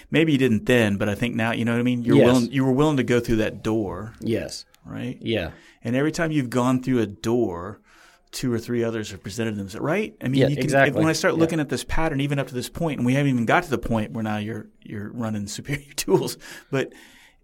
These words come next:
Speaker 1: y-, yeah, you see what I'm saying? And, like, this guy and that C N C guy is a perfect example of what I see too often in people. It's like, we think our success is based on our talent. Okay, I'm known as the C N C guy,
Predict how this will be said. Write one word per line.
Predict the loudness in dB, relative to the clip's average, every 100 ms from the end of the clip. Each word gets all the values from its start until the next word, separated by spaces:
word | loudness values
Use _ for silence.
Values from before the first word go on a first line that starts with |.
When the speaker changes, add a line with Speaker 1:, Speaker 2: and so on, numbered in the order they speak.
| _ _ -12
Speaker 1:
y-, | -6
yeah, | -2 0 -2 -4
you | -6
see | -2 0
what |
I'm | -2
saying? | -2 -4 -4 -2
And, | 0
like, | 2 2
this | 2 2 2
guy | -2 0
and | 0
that | 0 0
C | -2 -2
N | -2
C | -2 -2
guy | 0 0
is | 0
a | -2
perfect | -6 -6 -4
example | -6 -6 -4 -4 -2
of | -2
what | -2
I | -4
see | -4 -4 -6
too | -4 -4 -2
often | -4 -4 -6
in | -6
people. | -6 -8
It's | -6
like, | -6 -8 -14 -20 -20 -20 -20 _
we | -2 -2
think | 0 -2 0 0
our | -2
success | -4 -4 -2 -2 -2 -4
is | -8 -8
based | -4 -4 -4 -6
on | -6 -6 -8 -10
our | -12
talent. | -10 -4 -2 -2 -4
Okay, | -6 -4 -6 -8 -18 -12
I'm | 0 2 4
known | 4 6 6 4
as | 0 -4
the | -6
C | -6 -2
N | -2
C | -2 -6 -8
guy, | -8 -10 -12